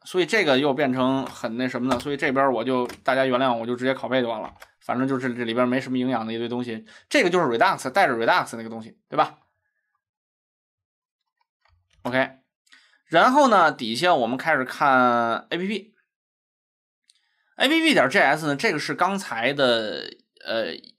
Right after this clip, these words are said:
一，一个样子。那么在这里面呢，我们会把它整个，因为它会，呃，等会儿稍等，这个是不用了，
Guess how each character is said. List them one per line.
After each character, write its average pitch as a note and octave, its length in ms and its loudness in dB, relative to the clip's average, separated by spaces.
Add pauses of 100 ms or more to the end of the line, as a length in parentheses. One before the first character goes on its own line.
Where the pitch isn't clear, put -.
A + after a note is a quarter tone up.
(240)
一， C3 340 -8
一 C3+ 140 -12
个 C#3 80 -2
样 C3 180 2
子。 - 160 -16 (420)
那 G3 60 2
么 F3 160 4
在 G#3+ 160 4
这 B3 180 2
里 C#3 140 0
面 A#2 200 0
呢， A2+ 200 2
我 A2 240 -4
们 D3+ 260 -2
会 C#3 460 0 (300)
把 A#2+ 180 2
它 F#3 300 2
整 A2+ 260 -6
个， D3+ 160 2
因 F#3+ 80 2
为 A3 80 0
它 A3 240 2 (200)
会， C3+ 640 0 (500)
呃， A#2 880 -2 (680)
等 B2 200 -6
会 B2 80 -2
儿 A2 40 -2
稍 C3 160 -4
等， B2 160 -4
这 - 140 -2
个 - 80 -4
是 B2+ 80 -12
不 A2+ 80 -10
用 D#3 100 -4
了， - 140 -12